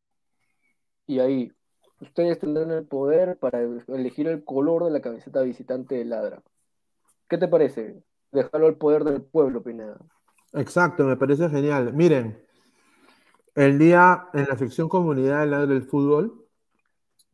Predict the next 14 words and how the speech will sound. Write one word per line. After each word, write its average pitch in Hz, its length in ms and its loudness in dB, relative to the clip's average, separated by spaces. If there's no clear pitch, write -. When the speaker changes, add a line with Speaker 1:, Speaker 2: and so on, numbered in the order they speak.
Speaker 2:
el 127 160 -4
día 139 160 2
de 143 80 -2
mañana, 127 420 -4
bueno, 104 260 -4
ya 113 220 0
hoy, 113 320 0
eh, 104 220 -8
lunes, 127 520 -2
vamos 131 440 -4
a 110 480 -2
poner 123 540 -4
las 117 200 -6
opciones. 110 640 -2